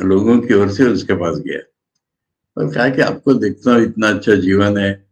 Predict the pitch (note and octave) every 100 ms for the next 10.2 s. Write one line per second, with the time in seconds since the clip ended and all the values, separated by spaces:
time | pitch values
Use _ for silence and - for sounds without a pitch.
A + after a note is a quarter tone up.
0 | _ C#3+ C#3+ D3 C#3 - D#3 C#3+ D3+ C#3
1 | G#2+ G#2+ G#2+ G2+ - - G2 - _ _
2 | - - _ _ _ _ _ _ _ _
3 | _ _ _ _ C#3+ C#3+ C#3+ A#2+ B2 B2+
4 | A#2 A#2 B2+ B2 A2+ G#2 F#2+ A#2 F#2+ -
5 | F#2 F#2 A2+ G2 F2 G#2+ - - - F2+
6 | F2+ G2+ F#2+ F2 E2+ - F#2+ E2+ _ _
7 | _ _ _ - G2 E2 F2 G#2+ C3+ C#3
8 | C3+ F#2 F#2 G#2 A2+ B2 C3 F#2+ D#2 F2
9 | G2 F#2 A#2 - E2 C#2+ C#2+ D2+ - F2+
10 | D#2+ -